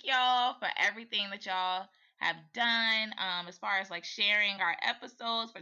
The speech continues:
tuning in, all of that. We really appreciate it. T K, you got anything you wanna say?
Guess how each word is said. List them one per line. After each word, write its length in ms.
tuning 460
in, 380
all 220
of 120
that. 220
We 140
really 300
appreciate 720
it. 300
T 100
K, 160
you 120
got 120
anything 300
you 100
wanna 200
say? 460